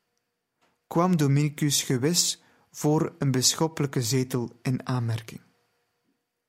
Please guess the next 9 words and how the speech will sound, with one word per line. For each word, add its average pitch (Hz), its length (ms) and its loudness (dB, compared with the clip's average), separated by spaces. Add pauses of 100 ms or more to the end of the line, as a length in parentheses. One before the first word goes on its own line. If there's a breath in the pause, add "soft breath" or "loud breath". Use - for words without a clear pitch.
(380)
Vele 139 360 2
kapitels 160 720 0
stelden 165 460 2
hem 135 180 4
voor 156 340 2
als 135 360 -2
hun 143 260 -2 (200 loud breath)
gegadigde 135 680 0
kandidaat. 131 840 -4